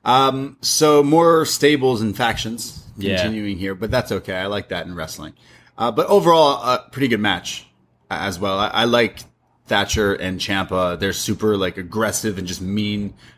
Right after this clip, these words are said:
Speaker 1: and it
Speaker 2: Well
Speaker 1: fit with, with Pete and Oney.
Speaker 2: Yeah, all of these guys are up for a scrap,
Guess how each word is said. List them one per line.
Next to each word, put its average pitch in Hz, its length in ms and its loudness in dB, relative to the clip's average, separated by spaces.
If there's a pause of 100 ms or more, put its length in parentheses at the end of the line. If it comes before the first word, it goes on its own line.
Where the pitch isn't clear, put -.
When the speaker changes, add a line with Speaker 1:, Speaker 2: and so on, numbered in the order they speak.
(200)
Speaker 1:
and 92 480 -4 (140)
it 104 80 4
Speaker 2:
Well - 100 2
Speaker 1:
fit 151 220 4
with, 127 200 -2 (320)
with 117 220 -4
Pete 120 220 -6
and 104 100 -10
Oney. 92 340 -10
Speaker 2:
Yeah, 139 460 2
all 185 160 4
of 147 100 -2
these 160 220 0
guys 135 320 4
are 127 140 2
up 127 160 0
for 117 200 -4
a 104 240 -2 (160)
scrap, - 560 -2